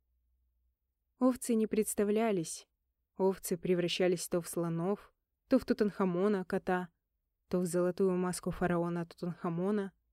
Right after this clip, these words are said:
то в пирамиды, то в жаркую пустыню, по которой Лиза брела в поисках оазиса.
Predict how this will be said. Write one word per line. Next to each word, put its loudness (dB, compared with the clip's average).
то 6
в 2
пирамиды, 2
то -2
в -4
жаркую 0
пустыню, -2
по -2
которой 2
Лиза 4
брела 2
в -16
поисках -2
оазиса. -4